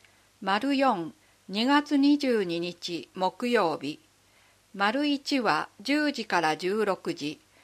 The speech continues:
丸二から丸四は十三時から十六時。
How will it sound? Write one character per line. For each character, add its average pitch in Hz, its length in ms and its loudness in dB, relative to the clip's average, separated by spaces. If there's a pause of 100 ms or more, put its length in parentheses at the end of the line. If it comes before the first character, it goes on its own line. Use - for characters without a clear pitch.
(260)
丸 226 340 2
二 294 160 6
か 233 180 0
ら 165 280 -2
丸 220 320 4
四 233 320 2
は 151 240 0 (260)
十 277 300 0
三 277 320 0
時 185 160 -4
か 147 140 2
ら 139 260 0
十 208 260 -2
六 180 320 -4
時。 143 240 -10